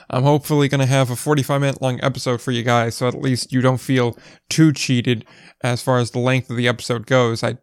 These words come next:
do like to normally get around an hour to ninety minutes. I think that's pretty fair for content wise. It gives you something that you can listen to in chunks throughout the week, or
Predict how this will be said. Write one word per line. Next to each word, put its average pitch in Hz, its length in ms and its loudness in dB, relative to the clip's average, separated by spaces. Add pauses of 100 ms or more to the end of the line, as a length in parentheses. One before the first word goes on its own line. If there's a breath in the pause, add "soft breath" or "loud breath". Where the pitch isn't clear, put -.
do 135 140 2
like 131 220 4
to 127 80 -4
normally 123 260 2
get 127 120 2
around 120 300 0
an 123 140 -8
hour 123 360 2
to - 160 -8
ninety 120 320 -2
minutes. 127 400 0
I 120 60 -2
think 120 220 -4
that's - 280 -6 (320 loud breath)
pretty 135 280 2
fair 127 400 4
for 120 300 -2
content 135 460 -2
wise. 120 360 -2
It 120 80 -4
gives 120 180 -4
you 120 80 0
something 120 340 -4
that 117 120 -4
you 117 60 -6
can 127 160 -4
listen 123 280 -2
to 117 160 -4
in 113 80 -6
chunks - 420 -4
throughout 120 240 -4
the 123 80 -4
week, 175 340 0
or 151 180 2